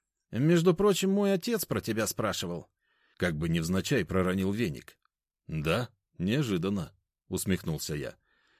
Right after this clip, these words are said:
«Ой, да ладно», Веник махнул рукой. «Он с таким восторгом о тебе отзывался, мол, юноша такой положительный, целеустремленный, образованный, мол, вот с кем тебе надо бы дружить, а не с этими твоими обормотами».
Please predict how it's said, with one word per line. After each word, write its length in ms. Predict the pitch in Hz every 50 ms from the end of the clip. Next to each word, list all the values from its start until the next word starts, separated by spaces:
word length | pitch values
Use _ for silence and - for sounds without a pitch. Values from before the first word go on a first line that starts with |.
| _ _ _ _ _
«Ой, 260 | - 98 113 117 117
да 200 | 113 110 131 135
ладно», 560 | 143 151 160 170 165 151 120 104 87 80 - - _ _ _ _ _ _ _ _ _ _
Веник 420 | - 76 78 87 90 85 82 - -
махнул 420 | 92 87 82 - 92 85 78 78
рукой. 440 | 82 87 85 - 80 71 - - - _ _ _ _ _ _ _ _ _ _ _ _ -
«Он 200 | 98 131 147 147
с 80 | -
таким 360 | - 165 160 - - 185 185 170
восторгом 600 | 175 165 - - - 180 185 170 156 160 151 147
о 40 | 143
тебе 320 | - 151 151 151 160 156
отзывался, 720 | 147 127 120 131 131 123 156 185 196 165 - 117 - - - _ _ _ _ _ _ _ -
мол, 240 | 98 104 110 107 104
юноша 500 | 95 92 131 202 233 220 190 - - 147
такой 300 | 147 147 131 - 143 120
положительный, 840 | - - 127 127 135 127 123 147 120 - - 98 90 85 80 - _ _ _ _ _ _ _ -
целеустремленный, 960 | - 135 123 117 117 104 - - 113 110 104 104 120 156 180 175 160 135 113
образованный, 800 | 107 95 101 104 101 98 110 147 170 170 151 139 123 - - - _ _ _ _ _ _ _ _ _
мол, 260 | - 92 117 117 107
вот 240 | 104 120 185 214 175
с 60 | -
кем 180 | - 160 135 117
тебе 240 | - 117 104 120 120
надо 280 | 120 123 113 104 110
бы 120 | 101 107 117
дружить, 520 | 117 131 143 139 143 151 117 82 - - _ _ _ _ _ _ _ _
а 120 | - 101 104
не 120 | 95 -
с 160 | - - -
этими 320 | 160 135 110 117 107 104 95
твоими 420 | 85 107 110 107 104 104 104 104
обормотами». 840 | 101 92 90 110 113 117 117 113 101 85 - 82 80 76 67 -